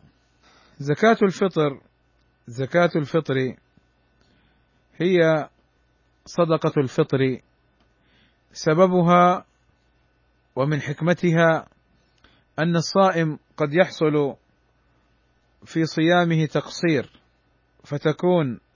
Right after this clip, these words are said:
هذه الصدقة مكملة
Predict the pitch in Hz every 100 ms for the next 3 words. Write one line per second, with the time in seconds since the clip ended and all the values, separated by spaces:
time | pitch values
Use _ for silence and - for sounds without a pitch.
0 | _ _ _ _ 120 160 175 160 156 -
1 | 170 170 175 190 165 _ _ 139 147 -
2 | 196 175 156 147 139